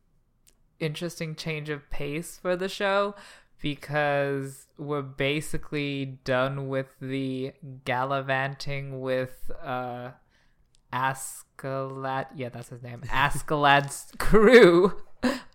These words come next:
Speaker 1: arc.
Speaker 2: One of these
Speaker 1: And
Speaker 2: days, you're gonna
Speaker 1: now
Speaker 2: get all these names right.
Speaker 1: No. And <laughs> now, listen, they're all related. <laughs> That's my defense. There's gonna be,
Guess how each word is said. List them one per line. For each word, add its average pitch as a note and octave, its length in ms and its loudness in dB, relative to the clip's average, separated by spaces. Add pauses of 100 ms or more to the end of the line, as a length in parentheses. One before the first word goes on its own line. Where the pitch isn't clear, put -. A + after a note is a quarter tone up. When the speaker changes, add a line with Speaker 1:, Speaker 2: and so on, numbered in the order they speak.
Speaker 1:
arc. B2+ 400 2
Speaker 2:
One F#3 180 4
of A#3 60 -4
these A3 140 0
Speaker 1:
And D#3 80 0
Speaker 2:
days, D#3+ 100 4
you're E3+ 200 4
gonna D#3 140 6
Speaker 1:
now D3+ 60 0
Speaker 2:
get C#3+ 140 0
all C#3 200 2
these C3+ 240 -2
names A#2+ 360 -4
right. G2+ 360 -6 (840)
Speaker 1:
No. A#2+ 280 -10 (380)
And D#3+ 340 -2
<laughs> E3+ 40 -2
now, G#3 500 2
listen, E3+ 540 4
they're D3 240 4
all D#3 360 8
related. C3+ 720 6 (400)
<laughs> - 1200 0
That's - 580 12 (180)
my G3 140 2
defense. - 840 -2 (1160)
There's F#3 220 2
gonna C4 400 12
be, G#3 380 2